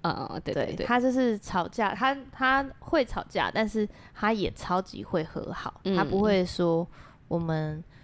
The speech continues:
Speaker 2: 呃，还有事情没有沟通完，这件事情明明就是你错，所以是你要过来跟我道歉，没有。
Speaker 1: 你不会盯在那里。
Speaker 2: 他不是这样的人。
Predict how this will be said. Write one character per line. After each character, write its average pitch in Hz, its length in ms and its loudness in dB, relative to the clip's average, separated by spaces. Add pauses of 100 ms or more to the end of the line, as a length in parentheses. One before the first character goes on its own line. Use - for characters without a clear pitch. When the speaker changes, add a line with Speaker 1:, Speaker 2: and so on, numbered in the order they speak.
(280)
Speaker 2:
呃， - 460 -6 (120)
还 - 180 0
有 226 100 4
事 247 140 0
情 175 140 -2
没 175 100 0
有 170 100 4
沟 165 160 -2
通 165 220 0
完， 147 240 0
这 233 100 -2
件 262 140 2
事 254 80 -4
情 220 100 0
明 185 140 2
明 196 100 0
就 214 120 2
是 214 80 -4
你 175 120 -4
错， 175 240 0
所 165 140 0
以 165 60 2
是 180 100 -4
你 170 80 -4
要 156 100 0
过 160 140 -2
来 143 60 -2
跟 - 100 -8
我 - 60 -6
道 - 160 -2
歉， - 260 -12
没 139 280 -8
有。 104 180 -8
Speaker 1:
你 190 60 -6
不 190 60 -4
会 202 120 4
盯 180 200 -2
在 175 120 0
那 165 100 -2
里。 123 60 0
Speaker 2:
他 78 60 -4
不 170 60 -2
是 - 40 -4
这 139 140 -4
样 117 200 -2
的 - 140 -10
人。 - 140 -10